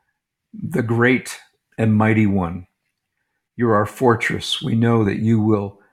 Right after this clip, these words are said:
ultimately have the victory, that no enemy will be able to stand against your purposes. And so we put our trust in you today, Lord. We pray for great salvation for the Middle East,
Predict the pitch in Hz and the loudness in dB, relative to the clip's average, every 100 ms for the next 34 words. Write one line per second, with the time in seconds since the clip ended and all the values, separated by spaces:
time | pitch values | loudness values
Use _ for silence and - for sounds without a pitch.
0 | _ _ _ _ _ - 135 151 120 107 | _ _ _ _ _ 0 0 2 0 0
1 | - 104 104 113 107 98 104 101 - 92 | 0 0 2 0 0 -2 0 -2 -4 -4
2 | 87 _ _ _ _ _ _ _ _ 135 | -6 _ _ _ _ _ _ _ _ -2
3 | 120 110 120 127 - 123 123 113 107 104 | -2 0 2 2 0 0 0 0 0 -2
4 | 98 107 101 98 - - 120 120 113 101 | -2 -2 -4 -10 -8 0 2 2 0 -2
5 | 98 98 - 104 - 104 - - - - | -6 -10 -12 -12 -10 -12 -12 -14 -14 -16
6 | - _ _ _ _ _ _ _ _ - | -20 _ _ _ _ _ _ _ _ -16
7 | 113 135 123 - 147 139 - 147 123 - | -4 0 0 0 0 0 0 -2 -2 0
8 | 117 110 110 - 87 95 92 92 95 110 | 0 2 0 -2 -4 -4 -6 -6 -8 -6
9 | 104 107 - 139 127 113 123 127 - 143 | -4 -2 0 0 0 -2 0 0 -2 0
10 | 123 110 110 127 - 92 120 95 98 101 | 0 0 0 0 -2 -4 -4 -2 -2 -2
11 | 98 104 87 - | -4 -6 -8 -18